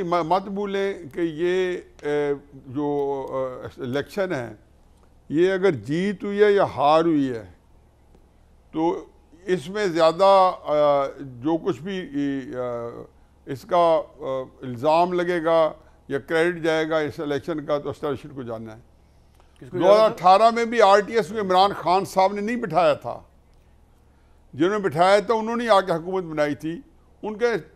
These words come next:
Speaker 1: इस, इस,
Speaker 2: नहीं सर, एक
Speaker 1: अ,
Speaker 2: बात
Speaker 1: हुकूमत
Speaker 2: बताइए,
Speaker 1: में बहुत
Speaker 2: न्याई
Speaker 1: बड़ा
Speaker 2: साहब,
Speaker 1: रोल
Speaker 2: आप
Speaker 1: है।
Speaker 2: कह रहे हैं इस इलेक्शन का
Speaker 1: पहली
Speaker 2: रिजल्ट्स का
Speaker 1: बात तो
Speaker 2: क्रेडिट एस्टैब्लिशमेंट को जाना, इसका मतलब क्या आपका?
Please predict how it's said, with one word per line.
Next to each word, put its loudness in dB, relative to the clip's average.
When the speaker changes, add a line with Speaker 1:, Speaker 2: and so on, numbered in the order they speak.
Speaker 1:
इस, -10
इस, -6
Speaker 2:
नहीं 0
सर, 4
एक 6
Speaker 1:
अ, 2
Speaker 2:
बात 6
Speaker 1:
हुकूमत 0
Speaker 2:
बताइए, 4
Speaker 1:
में 2
बहुत 2
Speaker 2:
न्याई 6
Speaker 1:
बड़ा 4
Speaker 2:
साहब, 6
Speaker 1:
रोल 6
Speaker 2:
आप 4
Speaker 1:
है। -12
Speaker 2:
कह 2
रहे 4
हैं 0
इस -4
इलेक्शन 0
का 0
Speaker 1:
पहली 2
Speaker 2:
रिजल्ट्स 4
का 6
Speaker 1:
बात 8
तो 0
Speaker 2:
क्रेडिट 6
एस्टैब्लिशमेंट -2
को -4
जाना, 0
इसका -4
मतलब -4
क्या 2
आपका? -6